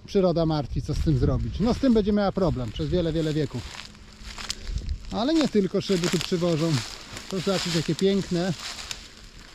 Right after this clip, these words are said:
trociny. Suchutkie, ale fajne, eleganckie wióry. To jest byłe wysypisko śmieci, a teraz będzie tutaj torfowo.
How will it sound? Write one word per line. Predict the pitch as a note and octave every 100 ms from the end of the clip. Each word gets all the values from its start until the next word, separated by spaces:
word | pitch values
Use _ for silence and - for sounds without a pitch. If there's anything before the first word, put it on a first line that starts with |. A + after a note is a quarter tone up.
| - - - - - - -
trociny. | D#3+ D#3 E3 D3+ B2+ G2+ - - - - - - - -
Suchutkie, | - - G3 - - F#3 D3 - - - - - - - - C#3+
ale | D3+
fajne, | A2+ D3 C#3 A#2+ - - - -
eleganckie | C3+ C#3+ D3+ D3+ - D3+ B2+ - A#2+
wióry. | D#3 E3 F3 G#3 - - - _ - - - - - -
To | G3
jest | F#3+ E3+ -
byłe | E3 G3+ F#3
wysypisko | C#3+ E3 F#3 - E3
śmieci, | - G3 F3+ F#3
a | E3+
teraz | F3 E3 C3
będzie | E3+ D#3+ E3 C#3 - - -
tutaj | D#3+ D#3+
torfowo. | D#3+ E3 - F3